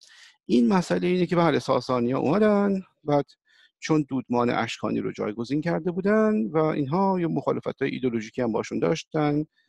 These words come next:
در حقیقت اشاره می‌کردن که این فرمانروایی اشکانی‌ها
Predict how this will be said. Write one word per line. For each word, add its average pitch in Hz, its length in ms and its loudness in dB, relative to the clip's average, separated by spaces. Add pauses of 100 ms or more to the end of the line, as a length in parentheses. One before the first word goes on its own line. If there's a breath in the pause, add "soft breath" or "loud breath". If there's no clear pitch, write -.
(560)
در 101 100 -2
حقیقت 107 340 -6
اشاره 110 360 -2
می‌کردن 107 460 -2
که 104 420 -4 (100)
این 107 140 -8
فرمانروایی 95 720 -6
اشکانی‌ها 104 640 -8